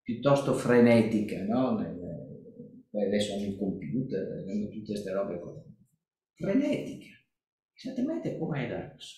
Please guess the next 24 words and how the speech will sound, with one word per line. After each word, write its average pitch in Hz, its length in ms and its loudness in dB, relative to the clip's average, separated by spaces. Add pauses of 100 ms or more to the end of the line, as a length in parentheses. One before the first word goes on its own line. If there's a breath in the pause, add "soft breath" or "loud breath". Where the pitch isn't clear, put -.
forma 214 320 0
di 110 100 0
intossicazione 107 920 -2
di 107 100 -4
un 98 120 -2
etilista, - 600 -6
non - 120 -20
c'è - 160 -6
nessuna - 340 -4
differenza. - 720 -10 (500)
È 190 140 -2
uno 120 100 0
stato - 380 -2
di 110 160 2
esaltazione 101 880 -4
colossale - 640 -6
che 104 160 -8
poi - 540 -4
ti - 140 -2
può 147 140 2
far 147 380 4
sprofondare 156 1000 4
anche 139 360 0
nella 113 480 -2